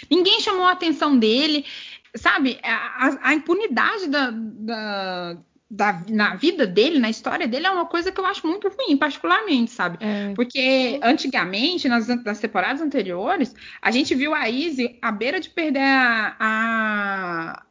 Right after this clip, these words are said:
Speaker 1: a, a licença médica dela pelo que ela fez com o Danny. A gente viu o Karev, é, sendo reprovado e tendo que fazer um, um outro processo.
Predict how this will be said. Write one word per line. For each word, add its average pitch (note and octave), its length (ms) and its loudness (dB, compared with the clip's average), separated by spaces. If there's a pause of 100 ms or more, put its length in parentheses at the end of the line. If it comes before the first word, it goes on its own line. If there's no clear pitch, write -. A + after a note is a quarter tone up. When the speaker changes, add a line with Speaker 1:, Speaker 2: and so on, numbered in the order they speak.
(200)
Speaker 1:
a, F3 1000 0 (360)
a - 80 2
licença C#4 420 4
médica B3+ 400 2
dela G#3+ 320 2
pelo A#3+ 300 2
que A#3+ 80 -4
ela A3 160 2
fez G#3+ 240 0
com G3+ 440 -2
o G3+ 120 -4
Danny. A3 560 2 (680)
A A#3+ 120 8
gente C#4+ 260 4
viu D4+ 140 0
o F#4+ 60 -2
Karev, E4+ 840 -2 (460)
é, G#3+ 340 -4
sendo C#4 240 0
reprovado B3 840 0
e A#3+ 40 -4
tendo B3 200 -4
que B3+ 100 -10
fazer B3 300 0
um, B3+ 260 -2
um A#3 220 -2
outro E4 260 -2
processo. A#3 840 -2